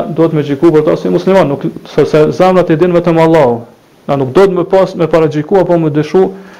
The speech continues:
se mos po mshehet diçka në zemrën e tina. Do të, kështu duhet me gjyku për atë person i cili, do thot, na vije nje-, neve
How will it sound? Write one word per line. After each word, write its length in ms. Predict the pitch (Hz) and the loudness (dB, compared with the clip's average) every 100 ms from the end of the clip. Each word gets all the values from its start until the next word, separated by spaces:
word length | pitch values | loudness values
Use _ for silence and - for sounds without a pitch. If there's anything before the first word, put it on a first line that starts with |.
| - - | -20 -4
se 140 | 147 | 0
mos 180 | 170 175 | 0 0
po 100 | 160 | -2
mshehet 260 | 156 165 | 2 2
diçka 280 | 147 143 151 | 0 -2 -2
në 60 | 143 | 0
zemrën 240 | 147 139 | 0 0
e 80 | 135 | -4
tina. 220 | 139 117 - - _ _ _ _ _ _ _ _ _ _ _ _ _ _ _ _ _ _ _ _ _ _ _ - - - _ _ _ - | -6 -8 -10 -20 _ _ _ _ _ _ _ _ _ _ _ _ _ _ _ _ _ _ _ _ _ _ _ -20 -20 -20 _ _ _ -6
Do 120 | 135 - | -4 -4
të, 100 | - - - | -8 -14 -8
kështu 240 | - 185 | 0 4
duhet 200 | 196 196 | 4 2
me 80 | 175 | -2
gjyku 280 | 156 156 196 | -2 -2 0
për 160 | 170 165 | 2 0
atë 100 | 160 | 0
person 320 | 143 175 180 | -4 -2 -2
i 40 | 160 | 0
cili, 240 | 151 180 - - | 0 -2 -4 -4
do 80 | 147 | 0
thot, 160 | 175 | 2
na 80 | 160 147 | 2 2
vije 200 | 165 151 | 2 2
nje-, 220 | 151 156 165 | 2 0 0
neve 380 | 147 147 160 | 2 2 0